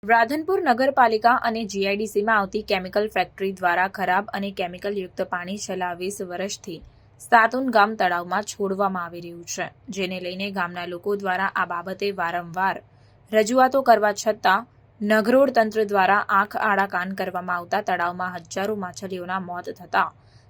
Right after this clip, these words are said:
સરકારી તંત્ર સામે લોકોમાં ભારે રોષ ફેલાયો છે.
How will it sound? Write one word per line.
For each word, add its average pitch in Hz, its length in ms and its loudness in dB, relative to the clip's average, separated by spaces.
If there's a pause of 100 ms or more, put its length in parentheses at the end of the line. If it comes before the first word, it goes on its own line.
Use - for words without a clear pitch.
સરકારી 247 540 6
તંત્ર 220 280 0
સામે 196 340 -4
લોકોમાં 175 580 -6
ભારે 175 300 -6
રોષ 185 300 -10 (280)
ફેલાયો 170 500 -2
છે. 185 220 -8